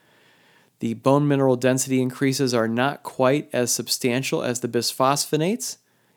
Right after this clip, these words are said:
and their original study data, while showing a very profound impact on reducing vertebral fractures, did not show a statistically significant reduction in hip fractures.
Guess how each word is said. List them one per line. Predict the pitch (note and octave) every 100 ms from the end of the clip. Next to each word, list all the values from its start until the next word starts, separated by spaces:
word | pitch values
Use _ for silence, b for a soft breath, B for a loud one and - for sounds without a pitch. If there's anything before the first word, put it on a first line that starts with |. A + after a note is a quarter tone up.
| _ -
and | C#3+ C#3
their | C3
original | B2 B2+ D#3+ F3 D3
study | - - G#3 F#3
data, | C3 G#2+ B2
while | C3 B2+ B2
showing | - D3 C#3+ C#3
a | A#2+
very | A#2 C3 D#3+ F#3
profound | D3+ C#3+ B2 - B2 A#2+ B2
impact | C3 C3 B2+ C3 B2 B2
on | - B2
reducing | A#2+ A#2+ A2+ C#3 C3+ - B2+ A#2+
vertebral | A2+ A#2 - G#3 A3 C#3+
fractures, | A#2 - A#2 A#2 C3 A#2
did | - A#2
not | C3 F3 A#3
show | - C#3 A#2+
a |
statistically | A2+ B2+ - C3 - B2
significant | A#2 A#2 A#2 A2+ A#2+ A2+ A2
reduction | A#2+ A2+ A2 -
in | A2+
hip | A2+ - F3
fractures. | - G#2 F2 - G2 -